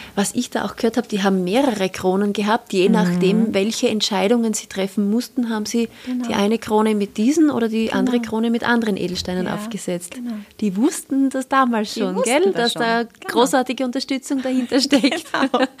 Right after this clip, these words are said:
Speaker 1: <laughs> Weil du grad von Kristalltechnologie gesprochen hast. Das
Speaker 2: Mhm.
Speaker 1: Wort habe ich so in der Form noch nicht gehört. Was steckt dahinter?
Speaker 2: Ich verwende für die Technologie Zepterkristalle.
Speaker 1: Mhm.
Speaker 2: Das sind ganz natürlich gewachsene, längliche Stäbe.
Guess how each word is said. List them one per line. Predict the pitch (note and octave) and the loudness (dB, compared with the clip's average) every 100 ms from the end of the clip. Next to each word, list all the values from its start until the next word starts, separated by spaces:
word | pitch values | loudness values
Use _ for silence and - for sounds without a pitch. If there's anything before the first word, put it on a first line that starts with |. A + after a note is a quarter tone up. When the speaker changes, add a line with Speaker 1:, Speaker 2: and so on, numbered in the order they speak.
| - | -4
Speaker 1:
<laughs> | - - - | -4 -6 0
Weil | G#3+ A#3 | 2 4
du | |
grad | B3+ B3+ | 2 0
von | - B3+ | 2 0
Kristalltechnologie | - A3+ - F#3 G3 C#4 - G#3 G3+ G3+ G3 F3+ F3+ - C#4+ E4+ | 2 -4 -2 -2 0 -2 0 -2 0 -2 0 -2 -6 2 2 2
gesprochen | G#3+ G3 - D#3 D#3 D#3 E3+ | 0 0 0 -6 -4 -6 -6
hast. | D#3+ - - | -8 -8 0
Das | G#3+ | 4
Speaker 2:
Mhm. | |
Speaker 1:
Wort | F#3 C#4 | 4 2
habe | G#3+ G#3 | 0 -2
ich | - | 0
so | G3 | 2
in | A3 | 2
der | A#3+ | 2
Form | - B3 | 0 0
noch | B3 | 0
nicht | B3+ A#3+ - | -2 -2 -2
gehört. | A#3 F3+ - | 2 2 0
Was | G3 | -4
steckt | - F#3+ - | -2 -4 -6
dahinter? | F#3+ F#3 F3 G#3+ D4+ - - | -4 -4 -2 -2 -4 -6 0
Speaker 2:
Ich | G#3+ G#3+ - | 0 -2 -10
verwende | - G#3+ G3+ F3 F#3 A3 B3+ C4+ C#4 | -4 -2 2 2 4 4 4 4 2
für | C4+ A#3 | 2 2
die | A3+ A3 G#3+ G#3+ - | 2 2 2 -2 -6
Technologie | F3 E3 - F#3 F3 - F3+ D3 D#3+ - - - | -6 -6 -2 0 -2 -4 -4 -2 -2 -4 -6 -8
Zepterkristalle. | - - - G#3 - B3 - A#3 A#3 D#4+ - - | -6 -4 -4 -6 -4 -4 0 0 2 0 -2 -4
Speaker 1:
Mhm. | G#3+ F#3 D#3+ | 0 0 0
Speaker 2:
Das | F3+ | 2
sind | G#3+ G#3 | 2 2
ganz | G#3+ G#3+ - | 2 0 -2
natürlich | G#3 G3+ A3 A#3+ | -2 0 2 0
gewachsene, | A#3 G#3 F3+ F3+ - G#3+ G3+ F#3+ | 0 0 0 -2 -2 0 2 0
längliche | F3+ F#3 F#3 F3+ | 2 2 0 -2
Stäbe. | F3 - - E3+ E3+ F#3+ A#3+ | -4 -4 -4 -2 0 2 2